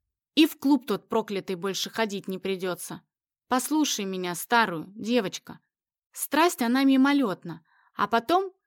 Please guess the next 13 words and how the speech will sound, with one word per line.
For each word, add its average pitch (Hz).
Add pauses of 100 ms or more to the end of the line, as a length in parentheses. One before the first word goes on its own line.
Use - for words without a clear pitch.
(140)
разбитое 196
корыто 254
и 208
нищая 180
старость. 165 (500)
А 190
тебе 214
ещё 185 (120)
эту 214
стрекозу 196
на 180
ноги 160
ставить. 160